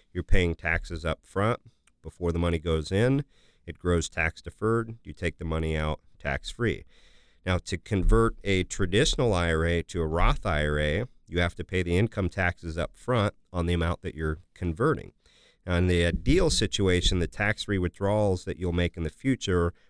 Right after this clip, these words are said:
will outweigh that upfront tax hit. So that's one of the things we do is review to make sure, does that ma-, math make sense for a particular person? However, you should keep in mind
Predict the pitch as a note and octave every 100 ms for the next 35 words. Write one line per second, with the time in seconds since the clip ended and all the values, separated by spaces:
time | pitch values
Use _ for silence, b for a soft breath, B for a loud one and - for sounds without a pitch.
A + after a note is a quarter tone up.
0 | _ F2+ - - F#2 - F#2 F2+ E2+ E2+
1 | E2+ - E2+ - - F2 D#2 - E2 D2
2 | - - E2 - - C#2 D2+ - E2+ D#2+
3 | D#2+ - D#2+ D#2+ D#2+ D2+ D#2+ D2 E2 E2
4 | D2+ D2+ D2+ - E2 D2+ C#2 E2+ D2+ E2+
5 | C#2+ E2+ E2 D#2 _ - E2 F2+ F2 -
6 | E2 - - A#2+ C2+ - D#2 D2 - D#2
7 | - D2 - D2 - - - B B B
8 | B - A2+ B2 G#2+ G2+ - C#3+ C3 A#2+
9 | - G2 F#2 E2+ E2 F#2